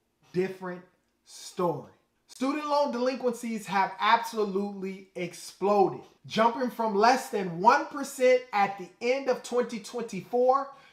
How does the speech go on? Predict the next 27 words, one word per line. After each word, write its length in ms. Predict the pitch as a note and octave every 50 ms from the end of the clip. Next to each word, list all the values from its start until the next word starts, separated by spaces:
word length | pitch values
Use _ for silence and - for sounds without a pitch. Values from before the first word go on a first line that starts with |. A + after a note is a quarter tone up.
| _ _ -
to 160 | - G#3+ G#3
about 480 | G3+ D#3+ G3 G3+ F#3+ F3+ F#3 - -
thirteen 500 | - D4+ D#4 D4+ A3+ - - B3+ B3 A3
percent 540 | - - F#3+ F#3+ - - G3 F3 E3+ E3 E3 - _ - _ _ _
in 140 | G3 F#3+ F3+ E3
the 80 | E3
second 560 | E3 - - - B3+ A#3+ B3 B3 B3 A#3+ A3+ G#3+
quarter 600 | - - - G#3 G#3 G3 F3+ E3+ E3+ E3 E3 - - _ - _
of 180 | - D#3+ D3 -
twenty 440 | - - G#3 G#3+ G3+ G3+ - G#3 G3
twenty-five. 960 | F#3+ - - - F#3 F#3 F#3 - F3+ E3+ - - F3+ E3 D#3 C3+ A#2+ - - - _ _ _ -
That's 220 | A3 B3+ B3+ -
a 100 | A#3+ G#3
massive 560 | G3 F#3+ G#3 A3+ A#3+ B3+ B3+ - C4+ A#3+ - - _
increase 720 | A#3 B3 C4 C4 A#3+ - - - G3 F#3 F3+ F3 - -
in 260 | - F3 E3 D#3+ D#3
just 460 | C#3 - G3 A3 A3 A3 A3 - - _ -
a 140 | F3+ E3+ D3+ C#3+ -
few 240 | - F#3+ G3 G#3 G#3
months. 560 | G3 F#3 F3+ F3+ E3 C#3 - - _ - - -
So 80 | G#3+ G3+
when 240 | F#3+ G3+ G3+ G3+ F#3+
you 160 | G#3 B3+ C4
put 280 | B3+ - B3 C4+ C#4 B3+
it 220 | B3+ B3 A#3+ - -
all 380 | G3+ A3 A#3+ B3 C4 C4+ C4
together, 760 | C#4 - B3+ G3+ F3+ A3+ C4 C4+ C4 G3+ G3+ F#3+ F3 F3 F3